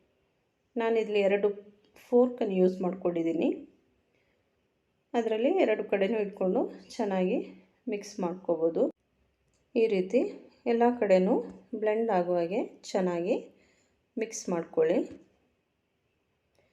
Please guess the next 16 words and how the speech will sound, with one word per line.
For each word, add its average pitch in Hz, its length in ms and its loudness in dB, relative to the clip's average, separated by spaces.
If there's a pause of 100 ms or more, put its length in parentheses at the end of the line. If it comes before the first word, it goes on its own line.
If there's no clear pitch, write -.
(1000)
ಇದಕ್ಕೆ 247 240 -2
ಸ್ವಲ್ಪ 226 300 0 (100)
ಉಪ್ಪು 196 300 2
ಬೇಕು 190 320 0
ಅಂತ 185 240 0
ಅನಿಸ್ತು, 185 420 -4
ಅದಕ್ಕೆ 196 320 -2
ಹಾಕ್ಕೊಂಡಿದ್ದೀನಿ. 170 760 0 (1300)
ಚೆನ್ನಾಗಿ 208 460 -2 (560)
ಮಿಕ್ಸ್ 208 300 -8
ಮಾಡ್ಕೊಳ್ಳಿ. 170 480 0 (1700)
ತುಂಬ 233 200 -4
ಹೊತ್ತು 254 300 6
ಮಿಕ್ಸ್ 196 300 -4
ಮಾಡ್ತಾಯಿದ್ರೆ, 202 580 0 (680)
ಆ, 214 80 -6